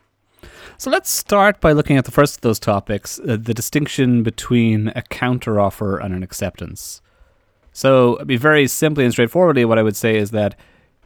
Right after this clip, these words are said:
you have to be clear about the distinction between an acceptance and a counteroffer.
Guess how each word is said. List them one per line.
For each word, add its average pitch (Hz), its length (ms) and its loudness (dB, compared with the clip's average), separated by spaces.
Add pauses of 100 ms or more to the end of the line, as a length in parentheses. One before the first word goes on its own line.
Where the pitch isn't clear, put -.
(100)
you 120 140 0
have - 380 -4
to 151 260 0
be 127 160 -2
clear 135 500 0
about 107 220 -2
the - 80 -14
distinction 110 580 -4
between 104 320 -6
an 98 100 -4
acceptance 104 880 -6
and 107 140 -8
a 95 40 -8
counteroffer. 90 760 -10